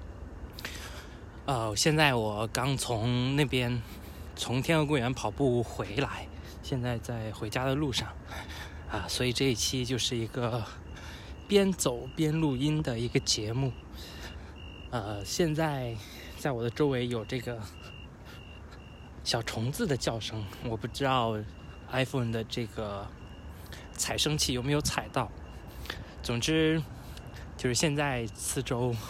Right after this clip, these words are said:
是一个非常安静的夜晚，因为我们录音比较晚。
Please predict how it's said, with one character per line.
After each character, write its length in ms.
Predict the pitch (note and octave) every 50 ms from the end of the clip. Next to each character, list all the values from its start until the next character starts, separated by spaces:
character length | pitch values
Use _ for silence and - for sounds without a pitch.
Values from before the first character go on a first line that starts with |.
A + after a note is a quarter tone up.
| - - - - - - - - - -
是 160 | - - -
一 60 | C#3 C3
个 160 | G#2 G#2+ B2+
非 200 | - - D#3 D3+
常 280 | - - B2+ A#2+ B2 C3+
安 200 | - C#3+ D3 D3
静 220 | D3 - - C#3+ B2+
的 100 | A#2+ A2+
夜 240 | A2+ C3+ C#3 C3
晚， 320 | A#2 G#2+ A2 G#2 - - - - - - - - - - - - - - - -
因 160 | C3 C3 C3
为 140 | B2 A#2 A#2+
我 140 | A#2 A2
们 200 | A2 G#2+ G#2 A#2
录 120 | C3 C3 A#2
音 160 | A2+ C3+ C#3+
比 100 | C3+ -
较 140 | - G#2+ B2
晚。 200 | A#2+ A#2 A2